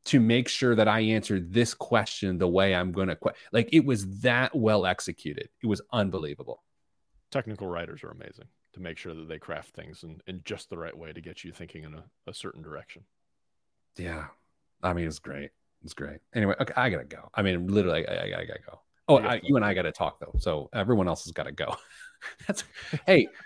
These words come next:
Speaker 1: y'all are kicked off the stream. Uh, when I, when you guys talk to me next week, I'm gonna be partially vaccinated.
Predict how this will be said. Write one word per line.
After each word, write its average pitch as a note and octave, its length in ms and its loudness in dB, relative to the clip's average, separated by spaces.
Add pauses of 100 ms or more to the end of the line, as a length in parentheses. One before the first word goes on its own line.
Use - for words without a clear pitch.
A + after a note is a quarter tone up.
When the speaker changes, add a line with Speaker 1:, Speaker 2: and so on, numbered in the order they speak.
(120)
Speaker 1:
y'all D3 180 10
are B2+ 40 10
kicked B2 260 4
off G2+ 200 6
the F#2+ 80 -2
stream. - 380 -8 (840)
Uh, A#2 160 6
when B2 180 4
I, C#3 120 6
when C3 180 6
you D#3 80 8
guys F#3 160 10
talk E3+ 220 8
to D#3+ 40 4
me E3+ 100 8
next E3 240 4
week, G2+ 360 4 (720)
I'm E2+ 140 -10
gonna F2 120 -4
be G#2 100 2
partially G#2+ 400 4
vaccinated. D#2+ 600 0